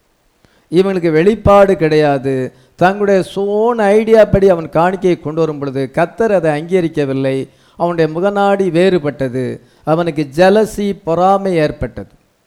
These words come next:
அதனால கர்த்தர் அவனை பார்க்கிறார், "உன் முகநாடி ஏன் வேறுபட்டிருக்கிறது? நீ நன்மை செய்தால் உனக்கு மேன்மை இல்லையோ?"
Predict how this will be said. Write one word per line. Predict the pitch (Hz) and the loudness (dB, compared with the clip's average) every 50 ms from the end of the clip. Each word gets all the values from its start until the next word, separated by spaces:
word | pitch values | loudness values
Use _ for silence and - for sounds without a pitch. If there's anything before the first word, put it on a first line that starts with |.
| _ _ _ _ _ _ _ _ _ _ _ _ _ _ _ _ _ _ _ | _ _ _ _ _ _ _ _ _ _ _ _ _ _ _ _ _ _ _
அதனால | - 156 165 180 196 202 202 202 196 | -2 0 2 2 4 4 4 4 4
கர்த்தர் | 196 190 190 190 - 233 226 | 4 2 2 2 2 4 4
அவனை | 208 208 208 208 | 4 4 2 0
பார்க்கிறார், | - - 214 226 214 208 226 208 202 202 | 0 2 2 2 2 2 2 2 2 2
"உன் | 202 190 180 175 180 | 2 -2 -6 -8 -8
முகநாடி | 196 196 202 233 233 233 233 226 226 220 | -8 -6 -4 -2 0 0 0 0 -2 -2
ஏன் | 220 226 226 226 220 | 0 0 0 0 -2
வேறுபட்டிருக்கிறது? | 196 208 214 220 208 202 175 - - - 156 151 - 147 143 135 123 139 135 131 120 104 | 0 0 2 2 2 2 2 0 -2 -2 -4 -4 -4 -4 -4 -4 -2 -4 -4 -4 -4 -6
நீ | 104 147 190 185 | -6 -4 -4 -2
நன்மை | 175 170 170 190 208 208 190 | -2 -4 -4 -4 -2 -4 -2
செய்தால் | 165 170 180 175 165 175 170 | -2 -2 -2 0 0 0 0
உனக்கு | 165 156 156 143 143 139 | -2 -4 -6 -6 -6 -6
மேன்மை | 135 143 151 160 160 156 151 139 | -4 -4 -4 -4 -4 -6 -6 -6
இல்லையோ?" | 135 127 123 123 120 120 120 117 113 - | -4 -6 -6 -6 -6 -8 -8 -10 -10 -14